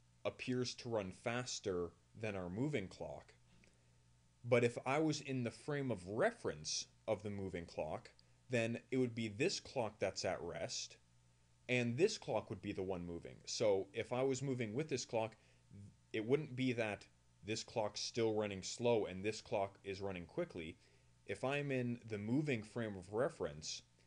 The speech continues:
then it's actually this clock that's going to run at the normal, appear to run at the normal rate, and this clock is the one that's going to be slowed down. So there's some really, uh, really weird effects with this time dilation that occur,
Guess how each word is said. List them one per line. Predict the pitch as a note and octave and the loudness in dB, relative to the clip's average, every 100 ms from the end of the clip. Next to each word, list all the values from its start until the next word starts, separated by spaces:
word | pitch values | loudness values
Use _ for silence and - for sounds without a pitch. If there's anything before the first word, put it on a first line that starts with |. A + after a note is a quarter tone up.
| - - _ - | -20 -20 _ -6
then | A#2 A2 A2 | 0 0 0
it's | A2 - | -4 -4
actually | A#2+ A#2+ A#2 A2 | -4 -4 -4 -4
this | F#2 B2 D#3+ | 2 2 2
clock | - A2+ F#2+ - | -2 0 0 0
that's | F#2+ - | -2 -2
going | G2 G2 | -6 -6
to | - F#2 | -6 -4
run | F#2 F#2+ - | -2 -4 -8
at | F2+ - | -8 -4
the | G#2 | -4
normal, | G2+ G#2+ A#2+ A#2+ - | -2 0 -2 -4 -8
appear | - - G#2 | -8 -2 0
to | G2+ | 2
run | G2 F#2+ | 0 -2
at | F#2+ G#2 | -8 -6
the | G#2+ | -4
normal | G2+ G#2+ B2 | -2 0 2
rate, | G#2+ F2 G#2+ - - - - - | 2 0 -2 -8 -20 -20 -10 -2
and | A#2+ B2 | 0 2
this | C#3 F#3+ - | 2 2 0
clock | - G#2+ D#2 - | -6 -6 -6 -8
is | G#2 F#2 | -8 -2
the | F#2 | -2
one | F#2 F2 | -2 -4
that's | E2 | -6
going | - F2 | -6 -8
to | F2 | -8
be | E2 | -10
slowed | D#2+ - F2 D#2+ | -10 -4 -4 -2
down. | D#2+ C2 G#1+ - - - - - | -6 -8 -12 -20 -20 -20 -20 -16
So | - C3+ | -4 0
there's | C3+ C3 | 0 0
some | C3+ C3 | -2 -2
really, | C#3 F3 E3 D3+ | -2 0 0 0
uh, | A2+ G#2+ G#2 - A2+ | -2 0 0 -2 -6
really | C3 D3 | -2 0
weird | A2+ G2 B2 C#3+ | -2 -2 0 0
effects | B2+ - C#3+ C3+ - - | 0 -2 -4 -2 -6 -4
with | G#2+ - | -4 -2
this | F#2+ - | -4 -4
time | - C#3+ D#3 | -6 -4 0
dilation | G#2 F2+ F2+ - F#2 | 2 2 0 -4 -6
that | E2+ | -6
occur, | - G2 | -2 -2